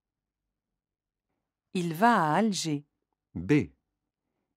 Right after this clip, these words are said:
Speaker 1: Ils vont à Athènes.
Speaker 2: Transformer.
Speaker 1: Il va à Athènes.
Speaker 2: C.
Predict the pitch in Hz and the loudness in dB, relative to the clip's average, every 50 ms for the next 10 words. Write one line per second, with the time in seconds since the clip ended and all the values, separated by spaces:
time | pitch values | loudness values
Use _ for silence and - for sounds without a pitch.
0 | _ _ _ 160 156 156 147 180 208 208 170 143 143 165 214 240 - - 170 151 | _ _ _ -8 -8 -6 -2 0 2 2 2 2 4 2 2 0 0 -2 -2 -2
1 | 143 127 127 131 127 131 - _ _ _ _ _ _ _ _ _ _ _ _ _ | 0 -2 -2 -4 -4 -6 -10 _ _ _ _ _ _ _ _ _ _ _ _ _
2 | _ _ _ _ _ _ _ _ _ _ _ _ _ _ _ _ _ _ _ _ | _ _ _ _ _ _ _ _ _ _ _ _ _ _ _ _ _ _ _ _
3 | _ _ _ _ _ _ _ _ _ _ _ _ _ _ _ _ _ _ _ _ | _ _ _ _ _ _ _ _ _ _ _ _ _ _ _ _ _ _ _ _
4 | _ _ _ _ _ _ _ _ _ - - 165 180 - - - - 131 107 110 | _ _ _ _ _ _ _ _ _ -6 -2 -2 -2 -2 -4 -4 -4 -4 -4 -2
5 | 92 82 73 - - _ _ _ _ _ _ _ _ _ _ _ _ _ _ _ | -4 -4 -4 -6 -12 _ _ _ _ _ _ _ _ _ _ _ _ _ _ _
6 | _ _ _ _ _ _ _ _ _ _ _ _ _ _ _ _ _ _ _ _ | _ _ _ _ _ _ _ _ _ _ _ _ _ _ _ _ _ _ _ _
7 | _ _ _ _ _ _ _ _ _ _ _ _ _ _ _ _ _ _ _ _ | _ _ _ _ _ _ _ _ _ _ _ _ _ _ _ _ _ _ _ _
8 | _ _ _ _ _ _ _ _ _ _ _ 190 175 175 160 156 180 220 240 247 | _ _ _ _ _ _ _ _ _ _ _ -4 -4 -4 -4 -2 0 2 2 2
9 | 196 165 165 196 240 - - 170 147 135 131 135 135 139 139 - _ _ _ _ | 2 2 0 0 -2 -2 -6 -4 -4 -4 -4 -6 -8 -10 -12 -14 _ _ _ _
10 | _ _ _ _ _ _ _ _ - - - - 170 147 98 - | _ _ _ _ _ _ _ _ -12 -8 -6 -2 -2 -2 -2 -4